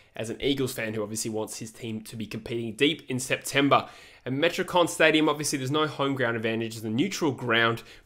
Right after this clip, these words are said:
Both of these sides sort of suited to dewy conditions. I don't really know what the conditions will be like. And Richmond are really starting to recapture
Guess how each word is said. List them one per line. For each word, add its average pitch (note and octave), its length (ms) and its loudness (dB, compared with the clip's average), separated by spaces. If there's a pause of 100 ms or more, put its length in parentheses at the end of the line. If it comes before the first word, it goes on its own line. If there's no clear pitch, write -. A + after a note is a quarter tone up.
Both G#3 220 8
of D#3 60 -6
these C#3+ 220 4
sides C3+ 380 2 (300)
sort - 360 0
of C3 80 -4
suited C3+ 320 0
to A#2+ 80 -8
dewy B2+ 260 0
conditions. B2+ 420 -4
I - 20 0
don't B2 180 4
really A2 160 2
know G#2+ 140 2
what A2 100 0
the A2 60 -8
conditions A2 420 -6
will B2+ 160 2
be C3 160 6
like. C3 300 8 (320)
And B2 160 0
Richmond E3 280 2
are B2+ 40 2
really C3 240 0
starting B2+ 380 0
to B2+ 240 -6
recapture B2 720 -2